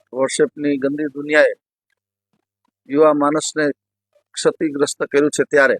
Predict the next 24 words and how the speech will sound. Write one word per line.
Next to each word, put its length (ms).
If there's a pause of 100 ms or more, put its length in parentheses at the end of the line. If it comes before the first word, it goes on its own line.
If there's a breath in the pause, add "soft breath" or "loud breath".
(680)
આ 120
નૂતન 420
વર્ષે 280
આપણે 220
સંકલ્પ 500
કરીએ 260 (920)
કે 240
ખૂબ 480
જ 60
મર્યાદા 440
સાથે 360
આપણું 280
જીવન 280
જીવીએ, 360 (640)
સાત્વિકતા 580
સાથે 340
આપણા 240
વિચારો 480 (320)
વધારે 320
પ્રસિદ્ધ 440
થાય 240 (720)
અને 120
ભારત 320 (160)
દેશ 200